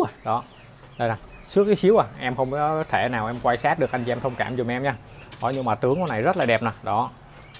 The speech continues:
Tướng tá, đuôi đồ này nọ các kiểu luôn. Con này đuôi hai mươi lẻ, hai mươi lẻ bốn nha anh chị em nha. Hai mươi lẻ tư á. Đó. Có người gọi hai mươi lẻ tư, có người gọi hai, hai mươi lẻ bốn. Đó,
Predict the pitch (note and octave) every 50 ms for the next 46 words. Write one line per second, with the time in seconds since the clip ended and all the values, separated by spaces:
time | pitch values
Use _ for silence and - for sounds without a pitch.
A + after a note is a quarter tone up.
0 | - - - C#3+ C#3 D3 E3 F#3+ G#3 F#3+ - D3+ C#3+ D3+ E3 F3+ G#3 G#3 G3 F3
1 | D#3 D3+ D3+ C#3+ B2+ B2 A2+ A2+ G#2+ G#2 G#2+ G#2 A2+ - - G3 - - C3 G#2+
2 | B2 D3 C#3+ - - - - - - - - - - - - - C3 B2 B2 C3+
3 | C#3+ B2+ C#3+ C#3 C#3+ D3 C#3+ C#3 A#2+ A2 G#2+ B2+ C3+ C3+ C3+ - - - - -
4 | - - - - - D3 D3+ D3+ D3 D3 C3+ A2 - C#3+ C#3+ D3+ F#3 A3+ A3+ G3+
5 | E3 D#3 C#3+ C#3+ D3 D3+ D3+ C#3+ - - - - - - - - - - - -
6 | - D3+ D#3 D3+ D#3+ D#3 D3 B2 A#2+ C3+ - E3+ E3 E3 F#3 - - - - -
7 | A#2 B2+ C#3+ - - - - - - - - - - E3+ F3+ F3 D3 C3 B2 A#2+
8 | A#2+ G#2+ B2 C3+ C#3+ D3+ D3 D3 D3+ C#3 B2 A2+ B2+ - D#3+ D3+ C#3+ D#3+ E3 E3
9 | D3 A#2+ A2+ A2+ A2+ C3 B2+ C#3 C3+ C3+ C3+ C#3 C#3+ D3 - - - - - C#3+
10 | C#3 C#3 C#3+ C#3+ C#3+ C#3 B2+ A2+ G#2+ A#2+ - C3 D#3+ G3 G3+ - - - - -
11 | - - - - - - - - - - B2